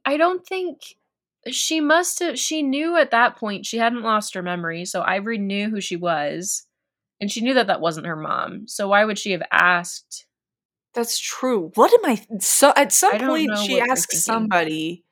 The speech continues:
Speaker 2: and someone's like, "Unfortunately, no."
Speaker 1: Maybe
Speaker 2: I
Speaker 1: she
Speaker 2: don't
Speaker 1: was
Speaker 2: know.
Speaker 1: asking another question, and that's what you're thinking of. I don't know, but,
Speaker 2: Maybe.
Speaker 1: but
Speaker 2: Anyway.
Speaker 1: poor girl. And to find out that, like,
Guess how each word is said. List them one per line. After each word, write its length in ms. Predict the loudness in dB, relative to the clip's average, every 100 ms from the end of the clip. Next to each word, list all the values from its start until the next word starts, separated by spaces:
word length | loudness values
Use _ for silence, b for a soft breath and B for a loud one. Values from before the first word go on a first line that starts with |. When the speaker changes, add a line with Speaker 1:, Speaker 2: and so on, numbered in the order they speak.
| _ _ _ _ -2
Speaker 2:
and 280 | 0 0
someone's 500 | -2 -4 -2 -2 -4
like, 240 | -2 -4 -4
"Unfortunately, 880 | -8 -6 0 0 0 -4 -6 -4 -6
no." 640 | -4 -4 -4 -4 -6 -8 _ _ _ _ _ _ _ -6
Speaker 1:
Maybe 220 | -2 2
Speaker 2:
I 80 | 2
Speaker 1:
she 140 | 2
Speaker 2:
don't 40 |
Speaker 1:
was 120 | 0 2
Speaker 2:
know. 60 |
Speaker 1:
asking 360 | 2 0 -6 -4
another 300 | -2 -2 -2
question, 340 | -2 -2 -4 -10
and 100 | -10
that's 200 | -10 -12
what 80 |
you're 100 | -14
thinking 400 | -14 -14 -16 -14
of. 160 | -14 -10 4
I 60 | 6
don't 140 | 6
know, 260 | 2 -2 -4 4
but, 180 | 6 4
Speaker 2:
Maybe. 220 | 0 -14 _ _ _ _ _
Speaker 1:
but 260 | 4 4 6
Speaker 2:
Anyway. 280 | 2 0 4
Speaker 1:
poor 140 | 4
girl. 460 | 4 2 0 -2 -8 b b _ _ _ _ _ 0
And 140 | 2 4
to 100 | 2
find 440 | 6 6 6 4
out 360 | 8 8 6 2
that, 160 | 2
like, 300 | 2 2 -2